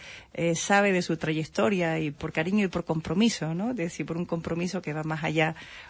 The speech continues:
un poco de lo que, de lo que el cura ya nos enseñó, ¿no? En vida, ¿no? Lo que tú decías, el servicio siempre da sentido a la vida, ¿no? El ayudar a los demás es lo que realmente hace felices a las personas, ¿no? Entonces, evidentemente, hay gente que estamos ahí un poco por la figura de Paco Girón, ¿no?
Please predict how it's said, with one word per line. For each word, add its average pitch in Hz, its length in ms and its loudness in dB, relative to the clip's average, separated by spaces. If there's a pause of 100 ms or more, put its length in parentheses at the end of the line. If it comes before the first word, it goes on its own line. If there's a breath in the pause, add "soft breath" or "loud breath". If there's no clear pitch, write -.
un 160 140 -6
poco 165 340 0
de 156 120 0
lo 151 200 -4
que, 147 480 -8
de 147 80 -8
lo 151 180 -6
que - 100 -6
el 160 80 -6
cura 185 260 0
ya 170 160 0
nos 170 120 0
enseñó, 165 520 2
¿no? 165 260 -2
En 156 180 -2
vida, 147 280 -4
¿no? 185 120 -6
Lo 226 80 -4
que 170 120 -6
tú 165 60 -2
decías, 151 340 -2
el 156 80 -4
servicio 175 460 -2
siempre 165 280 -6
da 156 120 0
sentido 151 340 -4
a 147 60 -6
la 147 80 -4
vida, 175 280 -4
¿no? 170 120 -4
El 175 60 -4
ayudar 156 260 0
a - 40 0
los 160 140 -2
demás 165 260 -2 (280 loud breath)
es 165 80 -4
lo 170 100 0
que - 100 -2
realmente 165 460 4
hace 160 140 -2
felices 156 420 -2
a 147 60 -2
las 147 100 -4
personas, 147 540 -8
¿no? 160 80 -8 (480 loud breath)
Entonces, 170 260 2
evidentemente, 175 540 0
hay 170 80 2
gente 180 240 0
que 165 80 0
estamos 170 340 -2
ahí 170 140 0
un 160 100 0
poco 170 260 -4
por 160 120 -4
la 160 80 0
figura 170 400 0
de 151 100 0
Paco 151 220 -4
Girón, 147 380 -2
¿no? - 120 -6